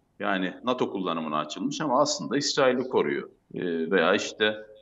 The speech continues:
İncirlik'te en son Amerikan, e, bombardıman uçaklarının gelmesini vesaire düşündüğünüzde, e, yani Türkiye'nin elinde gerçekten İsrail'i sıkıştırabilecek kozlar var kullanmak isterse.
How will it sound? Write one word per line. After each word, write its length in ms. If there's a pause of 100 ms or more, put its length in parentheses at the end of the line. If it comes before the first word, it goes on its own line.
(200)
İncirlik'te 640
en 180
son 380
Amerikan, 680 (100)
e, 60
bombardıman 580
uçaklarının 680
gelmesini 580
vesaire 420
düşündüğünüzde, 880 (680)
e, 40 (400)
yani 180
Türkiye'nin 460
elinde 400
gerçekten 720
İsrail'i 460
sıkıştırabilecek 920
kozlar 360
var 240
kullanmak 480
isterse. 440